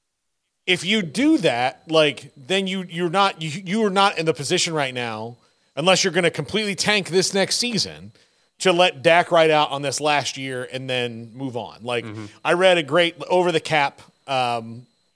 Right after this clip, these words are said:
Speaker 1: the guy who does Over the Cap, I can't remember his name, but over the cap dot com, you can learn a lot about it there.
Speaker 2: Okay.
Speaker 1: But,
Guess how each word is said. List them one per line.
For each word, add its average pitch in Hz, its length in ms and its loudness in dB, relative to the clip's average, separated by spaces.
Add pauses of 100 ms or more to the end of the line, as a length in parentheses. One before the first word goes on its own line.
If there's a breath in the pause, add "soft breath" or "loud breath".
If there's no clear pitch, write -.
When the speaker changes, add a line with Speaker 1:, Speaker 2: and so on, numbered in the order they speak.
Speaker 1:
the 139 80 -8
guy 147 180 4
who 143 100 -2
does 139 200 2
Over 135 160 2
the 127 80 -6
Cap, 120 320 0
I 123 40 -10
can't 131 200 -8
remember 123 140 -8
his 113 120 -10
name, 113 280 -8
but 120 220 -4 (300 loud breath)
over 160 160 4
the 151 80 0
cap 151 220 2
dot 135 180 0
com, 123 220 -8
you 123 80 -14
can 127 100 -10
learn 127 160 -4
a 117 60 -6
lot 113 160 -4
about 101 240 -10
it 101 180 -16
there. 139 140 0
Speaker 2:
Okay. 247 200 2
Speaker 1:
But, 156 300 6